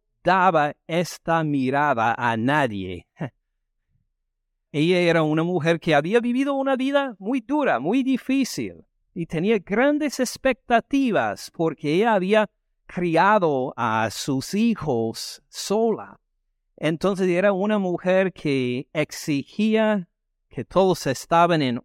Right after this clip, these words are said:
orden y que si admiraba a alguien, miraba a alguien con admiración,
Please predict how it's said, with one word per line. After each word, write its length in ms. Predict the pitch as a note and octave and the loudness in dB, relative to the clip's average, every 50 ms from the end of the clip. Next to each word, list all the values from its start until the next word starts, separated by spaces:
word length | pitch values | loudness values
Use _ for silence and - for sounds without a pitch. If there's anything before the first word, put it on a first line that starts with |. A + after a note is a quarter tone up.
| _ | _
orden 640 | - G3 A3+ B3+ B3+ C4 B3+ A3 B3 B3+ B3+ B3+ A#3 - | -2 0 2 2 2 0 0 0 0 2 2 0 0 -2
y 240 | - D3 D#3 E3 - | -2 -2 -2 -2 -2
que 200 | - - D#3 C#3 | -4 -4 -4 -4
si 280 | - - - A#2+ A2+ - - | -4 -6 -10 -10 -12 -10 -4
admiraba 960 | - C#3 E3 D#3 D#3 D3 B2+ A#2 G#2+ G#2+ A2+ B2+ C#3+ D3 E3+ F3 F3+ E3+ E3 _ _ _ _ _ _ - | 0 0 0 0 0 -2 -2 -2 0 0 0 0 0 0 -2 -4 -4 -4 -8 _ _ _ _ _ _ -18
a 120 | - C#3 | -14 -12
alguien, 560 | C#3 - C#3+ E3 F3+ F3 D#3 D3+ E3+ E3 C3+ B2+ | -8 -6 -4 -4 -4 -4 -4 -6 -4 -2 -2 0
miraba 500 | C#3+ C#3 B2+ D3 D#3+ F3+ F#3+ F3+ D3+ D3+ | 0 0 0 0 0 2 2 2 2 2
a 20 | |
alguien 300 | E3+ F3+ D#3+ F3 F3+ F3+ | 2 0 -2 -2 -4 -4
con 240 | - - C#3 B2 A#2 - | -4 -6 -8 -8 -10 -10
admiración, 1000 | - - - D3+ E3 D#3+ D#3+ D#3 C3 A#2 G2+ - - - - C#3+ D#3+ F#3+ G3+ | -8 -4 -4 -2 0 0 0 0 0 0 -2 -4 -6 -4 0 2 2 2 2